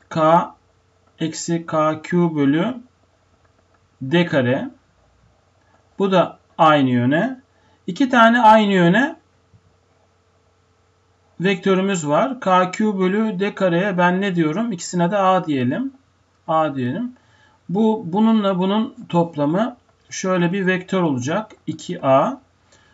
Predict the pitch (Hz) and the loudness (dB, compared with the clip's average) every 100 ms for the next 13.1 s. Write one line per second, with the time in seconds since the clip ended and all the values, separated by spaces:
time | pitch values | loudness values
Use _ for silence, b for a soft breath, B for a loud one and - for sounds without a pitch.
0 | b 180 175 214 226 220 202 196 196 208 | b -4 0 4 4 4 2 0 -2 -2
1 | 214 - 208 196 196 170 185 240 247 _ | -2 -4 -4 -2 -2 -4 -2 -4 -4 _
2 | _ 165 170 175 165 165 156 151 160 160 | _ -12 -4 -4 0 -2 -2 -2 -4 -4
3 | - _ _ _ _ 170 170 147 131 123 | -14 _ _ _ _ 6 6 4 -2 -2
4 | 175 220 226 b b b _ - 330 180 | 0 0 -2 b b b _ -12 -8 -4
5 | 233 220 208 - 175 160 196 294 - _ | 0 2 0 -2 -4 -2 -2 -4 -10 _
6 | _ _ _ 151 175 180 175 - - 123 | _ _ _ -4 0 0 0 -4 -8 -8
7 | - 185 254 - _ _ _ _ _ _ | -4 -4 -4 -8 _ _ _ _ _ _
8 | _ _ _ _ _ _ - 175 170 _ | _ _ _ _ _ _ -4 -4 -4 _
9 | 180 233 240 - _ _ - 165 151 131 | 0 0 -2 -8 _ _ 4 4 4 0
10 | 123 127 123 - 165 170 196 214 233 220 | -2 -4 -8 -4 2 4 4 0 0 0
11 | 214 - 240 247 254 _ _ _ _ _ | -2 -4 -4 -4 -6 _ _ _ _ _
12 | _ _ - 175 170 _ 131 151 240 - | _ _ -2 -2 -2 _ 0 2 0 -6
13 | - | -12